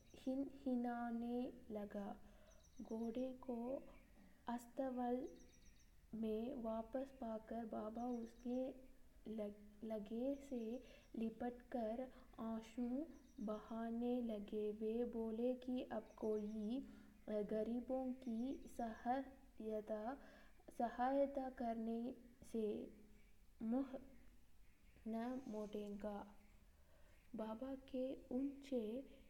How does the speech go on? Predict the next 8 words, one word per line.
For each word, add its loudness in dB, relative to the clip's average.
विहार, -2
विचार 0
और 2
पवित्र 0
भाव -2
के -2
मान -2
में 0